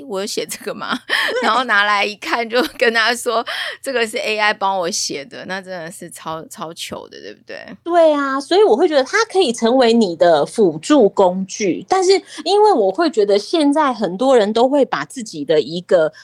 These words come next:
Speaker 2: 思考的责任丢在A I上面，你就不想思考了，你就会，他给你的答案你就会照单全收，但我觉得这其实是一个很危险的，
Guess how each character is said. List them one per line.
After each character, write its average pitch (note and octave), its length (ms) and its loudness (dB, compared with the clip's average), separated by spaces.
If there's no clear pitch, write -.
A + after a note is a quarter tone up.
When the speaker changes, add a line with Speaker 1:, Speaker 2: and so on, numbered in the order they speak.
Speaker 2:
思 E4 380 0
考 D#3+ 280 -4
的 D#3 120 -2
责 D#3+ 280 0
任 F#3+ 220 4
丢 F#3+ 240 0
在 F#3+ 160 0
A E3+ 220 -2
I D#3+ 160 -4
上 D#3 260 -8
面， D3 260 -12
你 G#3+ 140 0
就 F#4 160 0
不 F#4 160 -2
想 - 280 -6
思 G#3+ 240 -6
考 E3+ 300 -2
了， D3+ 160 -2
你 F3 180 -6
就 E4+ 200 0
会， E4 220 0
他 D#4+ 180 -2
给 A#3+ 180 0
你 C4+ 140 0
的 F3 120 0
答 F3 240 -4
案 G3+ 140 -4
你 D#3+ 120 -6
就 G3 140 -2
会 G#3 120 -2
照 F#3 240 -2
单 F3 220 -8
全 E3 260 -6
收， E3+ 220 0
但 C#4+ 180 0
我 F3 140 2
觉 F3 140 0
得 F3 100 6
这 F3+ 160 0
其 E3+ 180 -6
实 D#3+ 140 -12
是 F3+ 160 -10
一 E3+ 80 -6
个 E3 120 -2
很 C#3 260 -8
危 C#3 220 -2
险 - 320 -8
的， - 160 -20